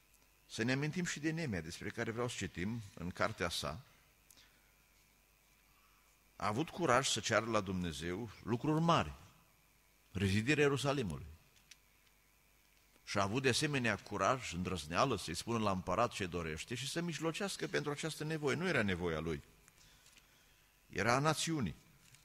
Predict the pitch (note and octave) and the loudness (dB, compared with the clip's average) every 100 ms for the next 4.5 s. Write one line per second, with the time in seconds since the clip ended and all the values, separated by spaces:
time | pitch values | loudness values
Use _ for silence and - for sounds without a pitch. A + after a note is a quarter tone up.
0 | _ _ - - - F2+ F#2+ A2 G#2 - | _ _ -20 -20 -8 -2 2 2 2 -6
1 | - - - - - - A2+ C3 C#3 C3 | -20 -20 -20 -20 -10 -6 -2 0 2 2
2 | C#3+ F2 A#1+ - - - _ - - F2 | 2 0 -4 -12 -20 -20 _ -20 -10 -2
3 | G2 A#2 F#2+ F2 E2 E2 F#2 F2 E2 D#2 | 0 2 0 -2 -4 -6 -4 -2 -2 -4
4 | - A2 F#2 A2 | -4 -2 0 -2